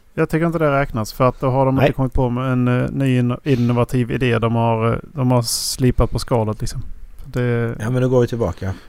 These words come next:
Speaker 1: i så fall
Speaker 2: Alltså,
Speaker 1: så måste det vara en
Speaker 2: fifa
Speaker 1: re-, re-, total remake med nya grejer, alltså.
Speaker 2: It Takes Two, Erik. Där har vi dig.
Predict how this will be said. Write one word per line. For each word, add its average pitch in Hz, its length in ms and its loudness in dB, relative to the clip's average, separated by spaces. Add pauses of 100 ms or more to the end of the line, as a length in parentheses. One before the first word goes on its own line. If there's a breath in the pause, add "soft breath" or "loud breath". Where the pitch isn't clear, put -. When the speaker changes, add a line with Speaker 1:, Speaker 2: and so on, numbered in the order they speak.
(100)
Speaker 1:
i 147 80 -6
så 147 100 0
fall 143 100 2
Speaker 2:
Alltså, 147 140 2
Speaker 1:
så 139 60 0
måste 131 200 -2
det 127 60 2
vara 127 140 4
en 120 60 2
Speaker 2:
fifa 160 140 2
Speaker 1:
re-, 120 380 0
re-, - 160 -16
total 135 480 0
remake 117 460 -2
med 117 160 0
nya 117 260 0
grejer, 120 260 -4
alltså. 113 260 -4 (880 loud breath)
Speaker 2:
It 156 200 2
Takes 143 300 -2
Two, 85 240 -2
Erik. - 320 -12 (220)
Där 127 180 2
har 87 140 -4
vi 73 60 -8
dig. 73 180 -6